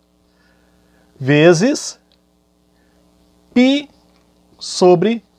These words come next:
trinta, tá? A gente pode simplificar esse π com esse π, tá?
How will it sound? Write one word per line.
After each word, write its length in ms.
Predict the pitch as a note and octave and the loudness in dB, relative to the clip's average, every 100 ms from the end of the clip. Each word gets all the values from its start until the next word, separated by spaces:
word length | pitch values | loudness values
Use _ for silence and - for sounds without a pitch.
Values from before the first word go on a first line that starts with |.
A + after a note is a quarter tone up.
| _ _ _ _ _ - | _ _ _ _ _ -8
trinta, 480 | D#3+ A2+ G2 - _ _ - _ _ _ _ _ | -6 -6 -8 -20 _ _ -20 _ _ _ _ _
tá? 280 | B2+ E3+ C#4+ _ _ _ _ _ _ _ - _ _ _ _ - - _ | 0 0 -2 _ _ _ _ _ _ _ -20 _ _ _ _ -20 -20 _
A 140 | A#3 | 0
gente 320 | G3 G#3 F3 - | 2 2 0 0
pode 240 | E3+ D3+ | -2 -2
simplificar 480 | - D#3 D#3+ - D3 | -8 -14 -12 -4 -4
esse 200 | - C#3 | -4 -14
π 220 | - C3 | -14 -14
com 100 | - | -14
esse 200 | C3+ E3 | -14 -16
π, 260 | - G3+ C#4+ | -12 -12 -6
tá? 260 | - - | -6 -6